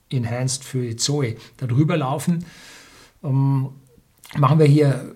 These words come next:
äh, dickere Kontakte, längere Kontakte rein und auch höheren Anpressdruck und dann schaffen wir da bis zu hundertfünfzig K W drüber.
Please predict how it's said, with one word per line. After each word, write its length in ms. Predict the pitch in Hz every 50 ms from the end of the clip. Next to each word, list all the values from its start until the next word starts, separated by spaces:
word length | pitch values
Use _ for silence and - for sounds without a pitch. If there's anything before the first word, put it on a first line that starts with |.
| -
äh, 260 | - 131 120 117 120 117
dickere 380 | 113 113 165 165 - 151 143
Kontakte, 520 | 139 - 139 135 147 151 - - - 190 180
längere 340 | 147 131 156 190 196 190 180
Kontakte 560 | - 175 170 - 160 175 - - - 151 117
rein 460 | 120 120 131 143 156 165 180 185 190 - - - - -
und 580 | 156 139 131 131 135 127 131 - - - - - -
auch 180 | 131 123 -
höheren 240 | 143 143 143 135 127
Anpressdruck 720 | 120 147 233 233 - 170 170 - - - 147 160 156 - - - - - _ _
und 100 | 135 127
dann 120 | 127 123 127
schaffen 280 | 127 131 127 - 131
wir 40 | 120
da 120 | 120 117
bis 180 | 113 127 - -
zu 140 | - 123 107
hundertfünfzig 520 | 127 120 113 - - 113 - - 131 -
K 140 | - 113 113
W 140 | 101 98 101
drüber. 260 | - - 107 98